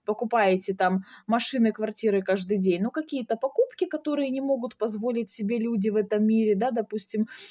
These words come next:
ту же самую кофту, юбку или же игрушки ребенку, вы можете купить.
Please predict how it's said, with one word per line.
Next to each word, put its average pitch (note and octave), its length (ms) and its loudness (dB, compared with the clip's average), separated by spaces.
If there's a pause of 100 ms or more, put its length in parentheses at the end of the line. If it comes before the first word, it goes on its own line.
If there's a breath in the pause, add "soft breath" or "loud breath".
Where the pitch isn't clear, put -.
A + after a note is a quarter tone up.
ту A#3+ 120 -2
же A3 120 -2
самую A3 440 4
кофту, G#3 420 0
юбку G3+ 600 2 (320 loud breath)
или G#3 160 6
же A3 220 4
игрушки G#3+ 480 0
ребенку, G3 560 4
вы E4 140 2
можете A3 480 0
купить. - 480 -8